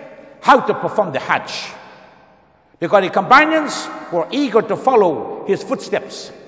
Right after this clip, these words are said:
exactly what he did. And his warm words, he used to tell them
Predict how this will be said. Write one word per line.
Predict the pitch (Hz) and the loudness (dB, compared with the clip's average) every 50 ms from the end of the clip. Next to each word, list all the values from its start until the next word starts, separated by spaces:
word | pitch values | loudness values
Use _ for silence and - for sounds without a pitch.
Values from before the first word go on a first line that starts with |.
| - - - - - - - _ | -20 -20 -20 -20 -20 -20 -20 _
exactly | - 170 156 120 - 254 240 - - 214 214 208 | -8 -8 -6 0 6 6 6 6 6 -2 0 2
what | 214 226 - | 2 0 0
he | 175 | -4
did. | 139 - 247 - - - - - - - - - - - - - - - - - - | -4 -2 -2 -2 -2 -8 -14 -14 -16 -16 -16 -16 -18 -20 -20 -20 -20 -20 -20 -12 -6
And | 139 156 151 | -6 -4 0
his | 196 247 202 151 | 0 0 0 2
warm | 165 226 269 285 294 254 214 220 | 6 8 8 8 8 8 6 4
words, | 277 294 262 220 - - - - - - - - - - - - - | 6 6 6 6 4 -4 -6 -6 -8 -8 -10 -10 -14 -14 -16 -16 -10
he | - 208 | -8 -8
used | 196 - - | -8 -4 -6
to | 185 | 0
tell | - 247 240 214 | 6 6 6 6
them | 175 147 123 - | 6 0 -2 -4